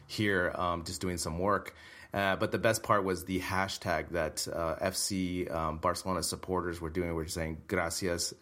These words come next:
Girona," right? So, uh, you know, thank you, Girona, for pulling out that win because, you know, with this past week of the Girona loss and the Tottenham loss, you know, here in Madrid especially, the people are just freaking out about what is going on in Real Madrid, and I love it so much.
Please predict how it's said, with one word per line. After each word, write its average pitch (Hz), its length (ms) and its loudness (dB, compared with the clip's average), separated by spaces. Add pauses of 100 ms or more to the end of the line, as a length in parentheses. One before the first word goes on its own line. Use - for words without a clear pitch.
Girona," 82 460 0
right? 82 260 0
So, 78 300 -2 (420)
uh, 80 300 0 (140)
you 95 100 0
know, 76 80 0
thank 95 300 -4
you, 87 100 0
Girona, 90 340 2
for 80 200 -4
pulling 90 240 -4
out 80 140 -2
that 78 140 0
win 85 220 -2
because, 82 400 -4 (380)
you 90 80 -2
know, 78 260 0 (500)
with 92 220 0
this 90 320 0
past 104 480 2
week 101 340 0
of 78 160 0
the 87 100 -4
Girona 95 380 2
loss 101 300 2
and 90 80 -2
the 78 40 -2
Tottenham 104 460 0
loss, 117 280 0 (440)
you 90 80 0
know, 87 100 2
here 104 300 2
in 95 80 4
Madrid 92 320 2
especially, 92 520 0
the 92 140 0
people 98 400 0
are 82 140 4
just 80 260 -4
freaking 92 460 0
out 85 180 4
about 76 400 2
what 143 300 2
is 95 160 2
going 120 340 2
on 120 340 4
in 95 160 2
Real 104 280 6
Madrid, 90 480 4
and 80 80 4
I 90 180 6
love 85 300 4
it 64 160 -6
so 90 260 2
much. 78 460 -2